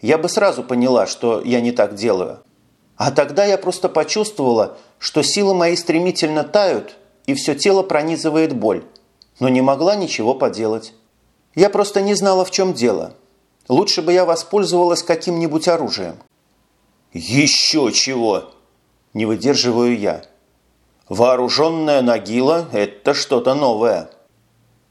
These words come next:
«Андрей прав», продолжает Стремберг.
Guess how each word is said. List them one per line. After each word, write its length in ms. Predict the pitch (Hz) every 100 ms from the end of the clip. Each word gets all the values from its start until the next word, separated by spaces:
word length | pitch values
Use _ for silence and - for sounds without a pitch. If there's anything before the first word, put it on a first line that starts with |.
| _ -
«Андрей 520 | 117 113 113 139 131
прав», 520 | 123 135 120 - - - _ _ _ _ _
продолжает 600 | - 107 101 95 120 110
Стремберг. 680 | - - 98 87 78 - -